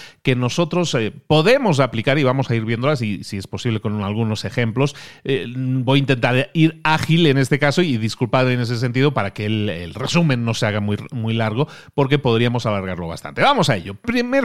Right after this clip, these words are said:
paso. Eh, la pri-, el primer principio que nosotros tenemos que aplicar en una negociación es, punto uno, hacer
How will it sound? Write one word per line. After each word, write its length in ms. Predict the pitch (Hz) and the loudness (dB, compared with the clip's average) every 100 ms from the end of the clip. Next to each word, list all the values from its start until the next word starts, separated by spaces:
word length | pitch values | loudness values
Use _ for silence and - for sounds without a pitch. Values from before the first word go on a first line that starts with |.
| - | 0
paso. 340 | 131 - 95 - - - 120 | -4 -4 -12 -14 -18 -14 0
Eh, 320 | 143 156 139 165 | 2 2 2 2
la 200 | 151 147 | 4 2
pri-, 200 | 156 147 | 0 2
el 100 | 147 | 2
primer 340 | 143 180 254 196 | 4 4 4 4
principio 520 | 185 165 151 113 107 | 2 4 2 2 0
que 100 | 120 | 0
nosotros 400 | 113 160 160 147 | 0 0 0 0
tenemos 260 | 143 147 - | 0 0 0
que 120 | 139 | 0
aplicar 340 | 127 123 120 | 0 0 2
en 80 | 131 | 4
una 200 | 202 170 | 4 4
negociación 520 | 135 120 117 147 185 | 4 2 2 2 2
es, 220 | 208 247 | 2 0
punto 420 | - 269 262 220 233 | -4 -2 2 4 6
uno, 300 | 277 277 - _ - | 6 4 2 _ -6
hacer 520 | 113 113 - 240 240 | -2 -2 2 2 2